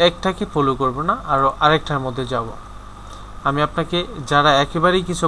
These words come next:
পারে না, তাদেরকে, তাদেরকে উদ্দেশ্য করে আমার এই টিউটোরিয়ালটা তৈরি করা। দেখেন কিভাবে তৈরি করবেন, অন্যরা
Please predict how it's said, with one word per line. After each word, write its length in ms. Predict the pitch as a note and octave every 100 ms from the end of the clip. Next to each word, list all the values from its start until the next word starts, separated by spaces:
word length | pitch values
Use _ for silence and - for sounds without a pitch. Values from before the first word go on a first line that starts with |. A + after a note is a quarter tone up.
| D3
পারে 160 | C3+ C#3
না, 60 | D#3+ -
তাদেরকে, 480 | C#3 C#3 D3+ - F3+ F3+ - - - - - - - - -
তাদেরকে 340 | C#3+ D3+ D3 E3+
উদ্দেশ্য 260 | C#3 D3 E3 D#3
করে 120 | F3 C#3
আমার 160 | B2+ B2+ - D3+
এই 80 | C#3+
টিউটোরিয়ালটা 580 | D3 C#3 C#3 C3 B2+ D3 -
তৈরি 180 | D3 C#3+
করা। 160 | C#3+ D3+ C3
দেখেন 240 | B2 B2+ A#2+
কিভাবে 300 | - E3+ E3 D3+ D#3
তৈরি 180 | C3 B2
করবেন, 240 | B2 A#2 B2+ - - - - - - - - -
অন্যরা 280 | D3 D#3 D#3